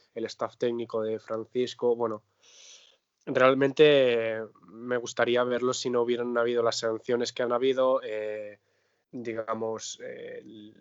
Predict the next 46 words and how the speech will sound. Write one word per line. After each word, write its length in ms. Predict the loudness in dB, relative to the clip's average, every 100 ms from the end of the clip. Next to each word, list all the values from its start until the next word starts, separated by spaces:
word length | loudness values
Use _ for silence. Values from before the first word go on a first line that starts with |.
| -20 -20 -16
digamos, 340 | -8 -8 -6
en 60 | -6
una 100 | -6
situación 680 | -6 -8 -6 -4 -6 -6 -12
sin 300 | -12 -12 -6
covid, 340 | 2 2 2 -2 _ _ _ _ _ _ -10
sin, 500 | -8 -8 -10 -16 -20 -20 -8
con 160 | -6
una 200 | -4 -4 -2
pretemporada 540 | -2 -2 4 4 4
normal. 440 | 2 6 8 8 6
Yo 100 | -4
creo 140 | -6
que 80 | -6
son 160 | -4
varios 240 | -2 -2 -4
los 140 | -8
factores 340 | -10 -6 -6 -4
que 160 | -6
se 160 | -2 -2
han 160 | -2 -4 _
juntado 680 | -6 -4 4 6 6 4 -2 _ _ _ _ _ _ _
y 140 | -16 -8
que 120 | -8
se 160 | -4
añada 280 | -2 2 2
eso, 840 | 0 -4 -10 _ _ -10 -8 -6
que 80 | -4
tam-, 260 | -4 -4 -6
que 100 | -6
también 240 | -4 -2 0
yo 100 | 2
creo 140 | 2
que 60 | 0
es 80 | -2
importante, 420 | -2 -2 -2 -4
que 80 | -6
muchos 220 | -6 -4
partidos 320 | -2 -2 -2
se 60 | -4
han 80 | -2
jugado 240 | -2 -2
con 120 | -4
un 80 | -10
hombre 220 | -8 -6
menos, 400 | -4 -4 -6 -10